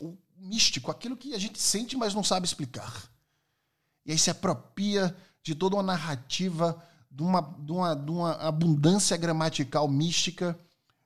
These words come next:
pra poder justamente trazer você, que acredita, que tem fé,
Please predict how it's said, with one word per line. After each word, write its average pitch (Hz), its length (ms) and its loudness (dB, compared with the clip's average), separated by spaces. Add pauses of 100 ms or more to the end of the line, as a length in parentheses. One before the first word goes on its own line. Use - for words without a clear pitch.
pra 180 120 -8
poder 190 260 0
justamente 180 640 0
trazer 170 320 -4
você, 156 640 2 (640)
que 190 100 -4
acredita, 185 800 -2
que 139 120 -10
tem 185 260 0
fé, 165 600 0